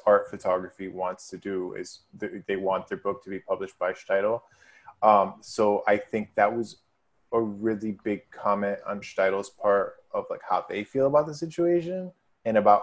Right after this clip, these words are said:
how, like, in the world of photography, that should not be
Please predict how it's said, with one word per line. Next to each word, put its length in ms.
how, 220
like, 360
in 180
the 260
world 360
of 160
photography, 840
that 500
should 240
not 220
be 160